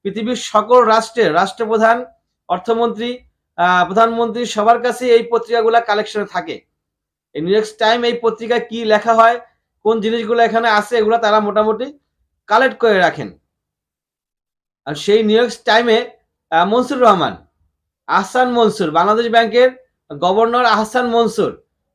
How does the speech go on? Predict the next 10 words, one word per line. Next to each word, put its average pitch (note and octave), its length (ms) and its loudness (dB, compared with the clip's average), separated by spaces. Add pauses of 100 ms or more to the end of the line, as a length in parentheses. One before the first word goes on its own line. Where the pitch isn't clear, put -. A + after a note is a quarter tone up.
(100)
তিনি G#3 140 -2
বলছেন A3+ 480 2 (500)
শেখ B3 380 2
হাসিনার, G#3+ 420 -2 (680)
শেখ G#3+ 320 -2
হাসিনার B3 460 2
শাসনামলে A#3+ 640 0 (140)
গত G#3 160 2 (200)
পনেরো B3 300 4
বছরে G3+ 360 -2